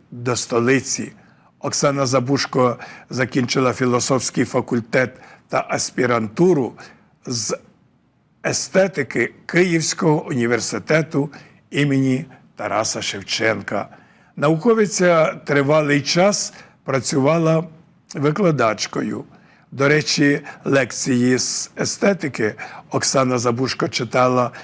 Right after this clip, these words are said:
не лише в українських вишах, а й у Єльському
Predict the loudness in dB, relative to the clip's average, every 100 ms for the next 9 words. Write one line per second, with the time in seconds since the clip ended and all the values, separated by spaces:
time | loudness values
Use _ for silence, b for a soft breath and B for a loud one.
0 | B -4 0 2 2 4 2 2 0 2
1 | 0 -2 -2 -4 0 -2 0 -2 -6 -8
2 | B B B -2 0 0 0 2 2 -2
3 | B B B _ _ _ _ -2 0 0
4 | -2 -2 0 2 0 -2